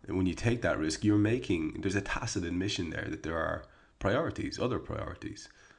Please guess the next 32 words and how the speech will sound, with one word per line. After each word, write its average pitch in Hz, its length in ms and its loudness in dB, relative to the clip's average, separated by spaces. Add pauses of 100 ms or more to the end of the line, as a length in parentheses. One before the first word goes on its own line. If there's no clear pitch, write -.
(460)
And 147 140 -2
I 185 40 -2
think 180 200 -6
that's 113 180 -2
all 87 160 0
anyone 82 380 -2
wanted 98 360 2
to, - 580 -10
to, - 140 -2 (840)
to 101 80 -4
see. - 360 0
I 87 140 -2
think 98 240 0
that's 95 180 -4
what 87 100 0
most 90 280 -4
people 80 240 -2
would 80 80 2
have 78 100 0
agreed 123 380 -2
with, 78 200 -4
that 67 160 -6 (160)
it's - 160 -6
gotta 78 180 -4
be 73 100 -4
the - 100 -8
Premier 78 320 -4
League, 82 220 -4
this, - 160 -8 (220)
this - 180 -10
the - 80 -8
priority. 85 580 -4